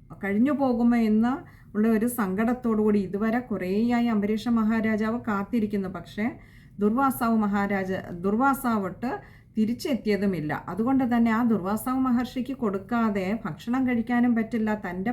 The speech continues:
പാരണ വീടുന്ന സമയം കഴിയാൻ പോകുന്നു എന്നോർത്ത് സങ്കടപ്പെട്ടിരിക്കുമ്പോൾ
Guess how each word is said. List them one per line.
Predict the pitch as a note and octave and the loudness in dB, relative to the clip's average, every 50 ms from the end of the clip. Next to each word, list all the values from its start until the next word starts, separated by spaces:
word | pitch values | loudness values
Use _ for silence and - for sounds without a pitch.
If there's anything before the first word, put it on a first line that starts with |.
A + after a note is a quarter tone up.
| B3 B3 | -4 -4
പാരണ | A3 F#3+ F#3 F#3 F#3 G#3 A#3 | -4 -4 -2 -2 -2 0 2
വീടുന്ന | A#3 A3+ A3+ G#3+ G3+ G#3+ A3 A3 G#3+ - | 2 4 2 2 2 2 0 0 -2 -4
സമയം | G3 F3+ F3 F3+ G3 G#3+ C4 F#4 - - - - - - - - - - - - | -4 -4 -4 -2 -2 -2 -4 -4 -6 -12 -18 -20 -20 -20 -20 -20 -20 -20 -12 -8
കഴിയാൻ | D#3+ D3+ D3 D#3+ F3+ G#3 A#3+ B3+ A#3+ - | -6 -4 -4 -2 0 2 2 2 2 2
പോകുന്നു | G#3+ F#3+ F3+ G3 G3 G3+ G3+ G3+ | 0 0 0 0 0 0 2 0
എന്നോർത്ത് | F#3 E3+ E3+ F#3+ G#3+ G3 F3+ F3 - - - G3+ F#3 F#3 - - - - - - - - - | 0 0 -2 0 0 -2 -2 -4 -8 -8 -8 -6 -4 -4 -4 -4 -6 -10 -20 -20 -20 -20 -12
സങ്കടപ്പെട്ടിരിക്കുമ്പോൾ | - - F3 D#3+ E3 E3 A3 A3+ B3 B3 B3+ B3+ A#3+ A#3+ - A#3+ G3 F3 - - G#3+ G#3 G3+ G3 F#3 F#3+ F3+ E3 D#3 D#3+ G3+ C#4+ | -8 -6 -4 -4 -2 0 0 2 2 2 2 0 0 0 0 0 -2 -2 -4 -4 0 2 2 2 2 0 -2 -2 -4 -4 -4 -6